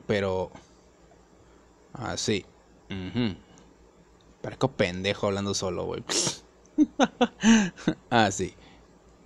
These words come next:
¿Por qué? Porque pinches carros machos, pechos peludos, necesitan verse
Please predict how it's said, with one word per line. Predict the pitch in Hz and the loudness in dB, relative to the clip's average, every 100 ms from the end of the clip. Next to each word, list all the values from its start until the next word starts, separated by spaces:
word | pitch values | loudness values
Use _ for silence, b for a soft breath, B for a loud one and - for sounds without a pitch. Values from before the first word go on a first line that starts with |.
| - - - - - - - - - - - | -20 -20 -20 -20 -20 -20 -20 -20 -20 -20 -4
¿Por | - 117 | 2 4
qué? | - 170 | 6 4
Porque | - 123 - 131 - - - - - | 4 0 0 -4 -4 -18 -20 -20 -8
pinches | 135 135 139 | -4 -2 0
carros | - 139 139 143 | 6 6 8 4
machos, | 139 131 131 - 143 139 | 4 4 2 2 0 0
pechos | - 110 - 117 | -2 -2 -2 -4
peludos, | - 98 101 110 113 - - b b b b | -2 -2 2 6 6 4 -6 b b b b
necesitan | 104 95 - - 110 - 120 117 104 | -6 -6 -6 -6 -6 0 2 4 2
verse | 113 113 - 127 | 2 2 2 2